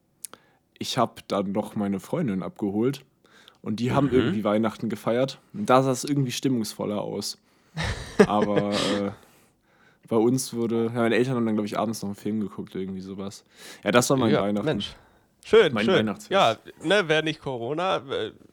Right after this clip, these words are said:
Speaker 2: bei uns, bei uns war auch stimmungsvoll. Wir haben ganz nachhaltig, wie immer, seit zehn Jahren unseren Kunst-Tannenbaum. Sehr
Speaker 1: Mhm.
Speaker 2: nachhaltig, aber, ähm, äh, ja, kann jeder davon halten, was er möchte. Äh,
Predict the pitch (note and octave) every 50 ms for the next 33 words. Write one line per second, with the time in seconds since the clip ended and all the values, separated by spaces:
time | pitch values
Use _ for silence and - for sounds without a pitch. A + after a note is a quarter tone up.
0 | - - - - G#2+ F#2 - C3 F3+ G3 - - - - - C#3+ C3+ E3+ F3+ F3+
1 | E3 B2+ F3 - - C#3+ A#2+ B2 C3 - - C3+ D3 C#3+ C3 B2 C3 D3 C3+ C3+
2 | D3+ E3+ - D#3 D3 D3+ D#3+ D#3+ F3 D#3+ E3 E3+ E3 D#3+ D#3 - - - - -
3 | - - - _ _ - C3+ B2 C#3+ D#3+ F3 F3+ F3+ D3 D3+ D3 C#3+ - - D3+
4 | D#3 D3+ D3 D3 D3 D3 C#3 - C#3 C3 B2 A2+ A2 - - - D#3+ F3+ F#3+ -
5 | - - - - D3 D#3+ F3+ F#3+ F#3 F3 F3 F3 G3 A#3 C4+ C4+ - _ _ _
6 | _ _ _ _ _ - A2+ A2 A2 A2+ A#2+ C#3 A#2 C#3+ E3 E3 D#3+ E3+ E3 D#3
7 | - - - C3+ C3 A#2+ A2 G#2 G2+ - _ _ - - - - - - - -
8 | - - _ _ - - G#2+ G#2+ G#2 F#2 F#2 - - E2 - - - _ - _
9 | - - - - - - F2 - - - B2 A2+ G#2 - - - - D3 B2+ B2+
10 | C#3+ D3+ C#3 C3 A#2+ - A#2+ A#2+ A#2+ B2 A#2+ - A#2 A2+ A2 A2+ A2 A2+ C3 D#3+
11 | D#3 - G3 F#3+ F#3+ - - - - - - - - - - - _ _ _ _
12 | - D3+ D3+ D3 C#3+ C#3+ C#3 C3+ C3+ C3 B2 B2